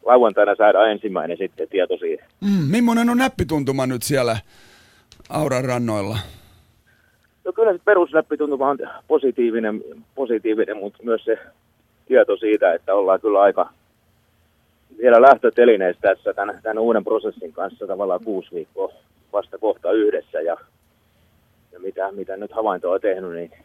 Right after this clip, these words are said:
Speaker 1: vastustajiin, niin pikkusen takamatkalla ollaan, mutta sit taas toisaalta varmaan ehkä ollaan joukkue, joka pystyy, pystyy sitä matkan varrella kyllä tätä omaa työtä parantamaan.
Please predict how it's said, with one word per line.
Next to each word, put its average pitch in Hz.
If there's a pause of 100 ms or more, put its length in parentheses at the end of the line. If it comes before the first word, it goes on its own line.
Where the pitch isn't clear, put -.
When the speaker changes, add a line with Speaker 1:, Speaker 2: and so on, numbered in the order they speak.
(720)
Speaker 1:
vastustajiin, 95
niin 90 (540)
pikkusen 127
takamatkalla 120
ollaan, 110
mutta 98
sit 98
taas 117
toisaalta 110
varmaan 110
ehkä 110
ollaan 113
joukkue, 113
joka 101
pystyy, 107 (720)
pystyy 113
sitä -
matkan 113
varrella 98
kyllä 101
tätä 101
omaa 104
työtä 92
parantamaan. 87